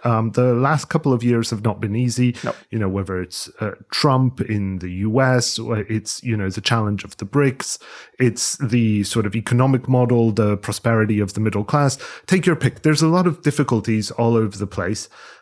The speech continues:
Speaker 1: You know, Russia is coming at it from a very different perspective, from, you know, challenging the status quo, trying to turn the table upside down. H-, have they looked at the past couple of years and said, like, "Well, this is, this is fantastic. This is exactly the way,"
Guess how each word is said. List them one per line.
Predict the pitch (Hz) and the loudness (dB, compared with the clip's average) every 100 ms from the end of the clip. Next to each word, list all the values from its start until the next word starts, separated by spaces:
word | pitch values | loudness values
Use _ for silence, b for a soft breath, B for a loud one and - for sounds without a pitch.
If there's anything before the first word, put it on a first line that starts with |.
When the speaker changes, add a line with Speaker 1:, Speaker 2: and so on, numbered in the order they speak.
| B | B
Speaker 1:
You | - 147 | 0 2
know, | 120 120 | 2 0
Russia | 165 131 165 - 165 | -2 2 4 4 2
is | 127 | 2
coming | - 135 127 | 0 2 4
at | 123 117 | 4 4
it | 117 - | 2 -2
from | - 131 | -4 0
a | 120 | 2
very | 107 120 110 | 2 2 2
different | - 135 123 98 _ _ | 0 0 0 -4 _ _
perspective, | - 107 - 87 - 135 | -4 -4 -4 -6 0 -2
from, | 127 120 113 101 | 2 0 0 -2
you | - 117 | 0 0
know, | 92 | 2
challenging | - 139 127 120 113 | 2 2 4 2 0
the | 104 | -2
status | - 110 98 | -2 -2 -2
quo, | - 107 95 | -4 -2 -2
trying | - 110 98 | -2 -4 -4
to | - 110 B B B B - | -2 -2 B B B B -4
turn | - 131 123 | 2 4 2
the | 110 | 0
table | - 120 113 110 110 | 0 2 2 2 2
upside | 107 - 107 95 | 0 -2 -4 -2
down. | 120 90 95 110 - - | -2 -2 -4 -8 -10 -8
H-, | - 151 | -2 2
have | 165 | 4
they | 151 175 | 4 4
looked | 165 160 | 4 2
at | 160 - | 0 0
the | 147 | 2
past | 143 139 | 2 2
couple | - 147 139 | 0 2 2
of | 131 | 4
years | 156 139 113 | 4 2 0
and | 113 | -2
said, | - 123 120 | 2 2 4
like, | 113 117 | 2 2
"Well, | 123 | 2
this | 110 110 | 2 0
is, | 120 - | 0 -2
this | - 131 | -2 0
is | 120 | 0
fantastic. | 120 107 104 120 92 - | 0 0 0 -2 -4 -4
This | 113 | -4
is | 101 | 0
exactly | 107 101 113 - 107 | -2 0 -2 0 0
the | 104 | 2
way," | 107 | 2